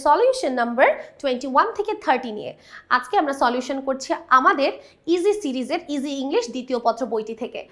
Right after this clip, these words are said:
আজকে আমরা এই সলিউশনে দেখব যে একুশ নম্বর থেকে তিরিশ নম্বরের অ্যান্সারগুলো কেন কি হচ্ছে। তোমাদের সবাইকে অনেক অনেক অভিনন্দন, কেননা তোমরা ক্রয় করেছো বাংলাদেশের সর্বপ্রথম পূর্ণাঙ্গ ডিজিটাল বই, যেখানে তোমরা ক্লা-,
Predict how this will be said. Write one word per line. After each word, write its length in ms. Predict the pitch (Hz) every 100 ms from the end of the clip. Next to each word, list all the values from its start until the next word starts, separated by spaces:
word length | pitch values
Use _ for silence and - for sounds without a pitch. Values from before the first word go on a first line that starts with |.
| - - - 277
আজকে 280 | 302 - 403 403 - - - 269
আমরা 200 | 320 427 381
এই 80 | 359 370 330
সলিউশনে 500 | 302 403 381 285 269 269
দেখব 220 | 311 247 277 269
যে 80 | 311 294 285
একুশ 180 | 285 466 415
নম্বর 200 | 381 392
থেকে 120 | 381 359
তিরিশ 180 | 339 330 320
নম্বরের 280 | 269 247 247
অ্যান্সারগুলো 480 | 247 247 277 277 277 277
কেন 140 | 277 415 427
কি 100 | 381 415
হচ্ছে। 300 | 277 - - - _ _ _ _ _ _
তোমাদের 260 | 320 311 339 330
সবাইকে 280 | 285 285 285
অনেক 120 | 269 269
অনেক 120 | 269 262
অভিনন্দন, 500 | 240 349 381 381 466 453
কেননা 260 | 285 254 254 269
তোমরা 180 | 277 285
ক্রয় 220 | 339 381 415
করেছো 220 | 415 427 285 240
বাংলাদেশের 420 | 247 269 285 349 -
সর্বপ্রথম 480 | 330 339 440 453 453 -
পূর্ণাঙ্গ 360 | 349 302 277 277 233
ডিজিটাল 320 | 226 220 233 233
বই, 160 | 330 254 - - - - 240
যেখানে 320 | 370 453 330 370 - - 285
তোমরা 200 | 269 285 - - - -
ক্লা-, 220 | 240 -